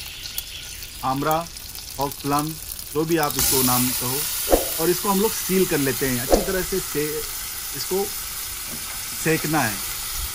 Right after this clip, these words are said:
ताकि हमने अच्छा brown, golden brown, brown color इसमें मिले, दिखने में भी अच्छा लगेगा, खाने में भी बहुत मज़ेदार लगेगा। इसको गोवा में हम लोग ज़्यादा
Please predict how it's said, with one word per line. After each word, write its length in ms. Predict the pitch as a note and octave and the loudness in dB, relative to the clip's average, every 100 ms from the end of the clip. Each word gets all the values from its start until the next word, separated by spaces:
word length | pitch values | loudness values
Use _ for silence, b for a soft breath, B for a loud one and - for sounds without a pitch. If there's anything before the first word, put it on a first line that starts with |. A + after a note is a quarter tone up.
| - - | -4 -2
ताकि 260 | C#3 E3+ | -2 -2
हमने 340 | D3+ D3+ D#3 D#3 | -2 0 2 2
अच्छा 420 | B2 - E3+ D3 | 0 -2 0 0
brown, 540 | A#2+ B2+ C#3 C#3 C3+ | 2 2 4 4 4
golden 440 | A#2+ C3+ C3 C3+ A2+ | 4 4 4 2 2
brown, 340 | C3 C3 C3 C3 B2+ A2+ | 2 2 2 2 0 0
brown 400 | B2 C3+ C3+ C3 B2 - - - - - | 2 4 4 2 -2 -4 -2 -2 -2 2
color 220 | C#3+ C#3 | 2 2
इसमें 380 | B2+ C#3+ C3+ C3 - - - - - - - - - | 2 0 0 -2 -4 -4 -4 -2 -2 0 0 0 2
मिले, 200 | B2 C3 E3+ - - - - - - - - - - - - - - | 4 4 2 0 -2 -4 -2 -2 -2 -4 -4 -4 -4 -4 -4 -4 -2
दिखने 240 | C3 D#3+ | 0 2
में 120 | F3+ | 4
भी 60 | F#3 | 4
अच्छा 220 | E3+ - | 4 2
लगेगा, 460 | F3 E3+ E3+ E3+ D#3+ - - | 2 4 4 2 2 -2 0
खाने 240 | D#3+ F3 | 2 2
में 120 | F#3 F3 | 2 0
भी 60 | |
बहुत 240 | D3+ B2 A#2 | 2 0 2
मज़ेदार 360 | A#2+ A#2+ A#2+ A#2 | 2 4 2 2
लगेगा। 380 | A2 A2 G#2+ G#2 - - - - - - - - - - - - - - - - - - - - - | 2 0 0 0 -2 -2 -4 -4 -4 -4 -4 -4 -4 -4 -4 -2 -4 -4 -2 -2 0 0 0 0 0
इसको 240 | F#3 C4 | 0 0
गोवा 300 | G3+ G3 A3 | 6 8 10
में 120 | A#3+ | 8
हम 120 | A#3 A3 | 6 6
लोग 140 | G#3+ | 4
ज़्यादा 600 | C#3 A#2 D#3+ F#3 G3 G3 | 4 2 4 6 6 4